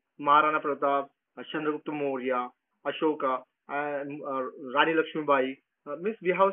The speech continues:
seen, uh, earlier that, that all things we have seen earlier, uh, classes. So, so next we will see, during this period, the country was divided into small and big independent states. So, uh, in this, in the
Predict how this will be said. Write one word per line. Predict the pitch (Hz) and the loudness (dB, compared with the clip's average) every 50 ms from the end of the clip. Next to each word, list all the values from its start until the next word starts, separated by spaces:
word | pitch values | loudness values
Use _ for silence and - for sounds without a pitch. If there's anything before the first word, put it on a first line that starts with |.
| 196 - | 0 -4
seen, | 196 196 208 - - 151 | -6 -6 -6 -8 -8 -6
uh, | 160 147 - - | -6 -6 -2 0
earlier | 160 160 160 175 185 185 185 180 - _ _ _ _ - - 139 | 0 0 2 2 2 0 0 -2 -4 _ _ _ _ -12 -4 0
that, | 156 - - - - _ _ _ - - - | 0 0 0 -2 -10 _ _ _ -20 -6 -2
that | - 170 175 - | 0 0 0 2
all | 180 180 190 185 | 2 2 2 2
things | - 214 202 - | 0 -4 -4 0
we | 190 180 | 0 2
have | 175 185 185 180 | 2 2 2 0
seen | 190 196 190 - 160 | -2 -6 -4 -2 -2
earlier, | 151 151 160 165 175 190 226 - _ _ _ _ _ _ _ _ 151 143 | -2 0 2 4 4 4 2 0 _ _ _ _ _ _ _ _ -4 -2
uh, | 143 143 139 | 0 0 0
classes. | 139 165 156 143 139 - 131 117 - - _ _ _ _ _ _ - | 2 4 4 4 4 2 -2 -6 -8 -10 _ _ _ _ _ _ 4
So, | 208 214 214 214 214 214 208 - - - _ _ _ _ _ _ _ _ _ _ _ _ _ _ _ _ _ _ _ _ _ _ | 8 8 10 10 10 8 6 4 0 -8 _ _ _ _ _ _ _ _ _ _ _ _ _ _ _ _ _ _ _ _ _ _
so | 202 | -2
next | 208 208 214 214 - - - | 0 2 2 0 -2 -6 -8
we | 185 196 196 | -6 -2 0
will | 202 202 202 - | 0 -2 -2 -2
see, | - 196 196 208 - _ _ _ _ _ _ _ - 147 | -4 -4 -4 -6 -8 _ _ _ _ _ _ _ -2 2
during | 170 190 214 240 247 254 | 4 4 4 4 4 2
this | 247 240 247 - | 0 0 -2 0
period, | - 190 196 196 180 175 | 2 2 2 2 2 2
the | 185 175 175 | 0 2 2
country | 190 185 185 - - 220 220 | 0 -2 -2 -4 -6 -6 -2
was | 190 190 190 190 180 165 | 0 0 0 0 -2 -2
divided | 160 170 160 190 165 165 165 185 - | 0 2 4 4 4 4 2 0 -2
into | - - 156 160 180 175 - - | -4 -6 -6 -6 -6 -8 -8 -6
small | 160 147 147 156 170 | -4 -2 -2 0 -2
and | - 165 143 147 139 | -2 -6 -8 -8 -4
big | 143 165 175 - - | -4 -4 -4 -6 -10
independent | 160 147 143 147 - 156 147 143 139 160 170 175 _ | -10 -8 -8 -6 -6 -6 -6 -4 -4 -6 -6 -6 _
states. | 131 120 - - _ _ _ _ _ _ _ _ _ | -8 -8 -8 -10 _ _ _ _ _ _ _ _ _
So, | - 180 180 180 180 180 185 - 170 170 160 160 156 160 160 | -2 0 2 2 0 0 -2 -2 0 2 2 2 2 2 -2
uh, | 185 180 | -4 -4
in | 196 202 | 0 0
this, | 214 214 214 - | 0 0 0 -4
in | 214 185 202 196 | -6 -6 -2 0
the | 202 | 0